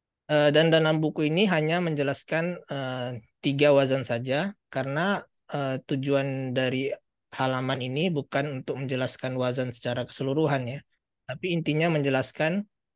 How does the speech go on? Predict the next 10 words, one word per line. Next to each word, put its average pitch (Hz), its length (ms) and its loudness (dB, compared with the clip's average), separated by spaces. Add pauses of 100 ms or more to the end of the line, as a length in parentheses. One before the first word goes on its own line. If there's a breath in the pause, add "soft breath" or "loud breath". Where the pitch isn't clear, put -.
(180)
eh, 135 160 -6
tentang 156 480 -2
pengertian 151 640 2
ilmu 139 240 -2
sorof. 120 500 -4 (600)
Dan 135 120 -4
apa 139 200 0
saja 180 320 4
yang 151 240 4
dibahas 135 680 -2